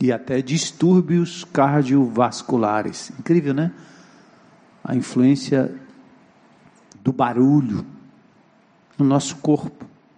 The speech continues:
Estudos recentes publicados pela Amplifon Hearing Healthcare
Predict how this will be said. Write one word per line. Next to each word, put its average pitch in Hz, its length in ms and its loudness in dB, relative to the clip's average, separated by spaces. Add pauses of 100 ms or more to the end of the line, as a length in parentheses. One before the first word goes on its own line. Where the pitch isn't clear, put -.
(1200)
Estudos 180 380 0
recentes 165 600 2
publicados 127 760 0
pela 120 500 4
Amplifon 123 680 2
Hearing 113 500 2
Healthcare 110 1040 0